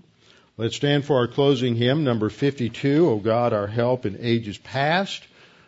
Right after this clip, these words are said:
When we finish, then Alan will explain the,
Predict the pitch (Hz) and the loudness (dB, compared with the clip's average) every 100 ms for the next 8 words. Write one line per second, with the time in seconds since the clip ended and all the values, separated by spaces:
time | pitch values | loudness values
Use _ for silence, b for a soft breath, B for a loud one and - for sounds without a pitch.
0 | B 113 123 117 110 - - 165 165 160 | B -2 0 2 0 -2 2 4 4 2
1 | - 117 117 113 117 127 131 127 117 110 | -2 -4 -4 -2 -2 0 2 0 0 2
2 | 110 107 107 110 101 - - 113 120 120 | 2 2 -2 -6 -8 -10 -6 -2 0 0
3 | 120 107 107 107 104 98 | 0 0 0 0 -2 -6